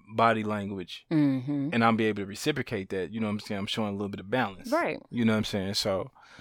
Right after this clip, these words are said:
Speaker 1: so, you know what I mean? This, this, this question is, like, so wide open. It's just so many levels and different things to it.
Speaker 2: It is.
Speaker 1: But we thought it'd give you guys something to think about, something that you can discuss with others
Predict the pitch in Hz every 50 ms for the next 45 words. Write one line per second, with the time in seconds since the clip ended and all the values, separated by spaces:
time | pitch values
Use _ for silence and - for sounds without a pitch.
0 | - - - _ _ - - 165 151 151 151 175 175 170 170 165 170 165 165 165
1 | 160 147 120 101 98 - _ _ _ _ _ _ _ _ _ _ _ _ _ _
2 | - 156 196 185 - - 147 170 170 - - - 127 147 160 - - 170 151 139
3 | - - 127 120 113 117 117 110 101 - - - 120 117 110 110 107 107 104 92
4 | 98 104 104 - 107 101 98 98 98 - - 107 101 98 - - 107 104 101 104
5 | 104 104 101 104 101 101 101 104 101 98 95 101 101 101 98 104 - - 101 92
6 | - - - 160 156 151 147 135 - - - 160 143 143 147 156 165 170 - 110
7 | 143 160 160 120 139 139 - 143 139 135 131 120 117 123 123 120 120 120 117 113
8 | 110 - - 113 107 104 98 - 120 117 113 113 110 110 107 104 101 - 110 107
9 | 107 104 107 104 101 - - 127 127 - - 123 110 107 107 - - - 135 131
10 | 131 - - 127 120 - 120 139 151 147 139 143 139 139 131 - -